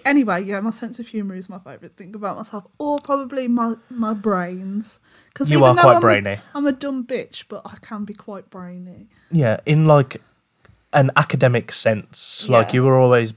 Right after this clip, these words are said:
Speaker 2: you were always the better one at school
Speaker 1: I've got no
Speaker 2: academically.
Speaker 1: common sense at all.
Speaker 2: No.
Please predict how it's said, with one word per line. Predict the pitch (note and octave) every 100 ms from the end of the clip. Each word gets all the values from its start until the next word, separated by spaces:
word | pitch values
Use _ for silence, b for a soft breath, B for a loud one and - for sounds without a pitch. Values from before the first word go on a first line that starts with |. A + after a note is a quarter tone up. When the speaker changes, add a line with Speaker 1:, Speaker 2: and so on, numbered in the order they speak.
| -
Speaker 2:
you | C#3 C3
were | B2+
always | B2+ A#2+ A2+
the | -
better | A2 A2 A2
one | A2 G#2+ G2+ - -
at | A2+ -
school | - A2+ G2 G2+
Speaker 1:
I've | C#4
got | -
no | -
Speaker 2:
academically. | C4+ D4+ E4+ -
Speaker 1:
common | C#4 A3+
sense | - A3 G#3+
at | - G3+ -
all. | G#3+ F#3 - B3 _ _ _ _ _ -
Speaker 2:
No. | C#3+ G#2